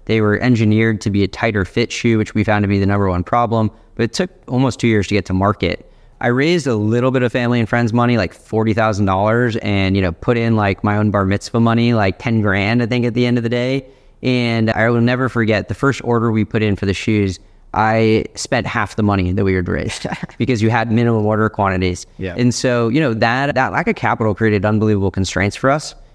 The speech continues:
Speaker 1: And so we launched a campus rep program with, like, a hundred twenty kids across eighty college campuses. We were generating a lot of revenue, you know, out of the gates,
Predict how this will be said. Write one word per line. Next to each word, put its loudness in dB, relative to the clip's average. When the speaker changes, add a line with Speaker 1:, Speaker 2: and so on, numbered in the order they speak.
Speaker 1:
And 0
so -2
we 0
launched -2
a -2
campus -2
rep -2
program 2
with, -2
like, -2
a 0
hundred 2
twenty 0
kids -2
across -2
eighty 2
college 0
campuses. -2
We 0
were 0
generating 0
a -2
lot 0
of 0
revenue, 0
you 0
know, 0
out -2
of -4
the -2
gates, -2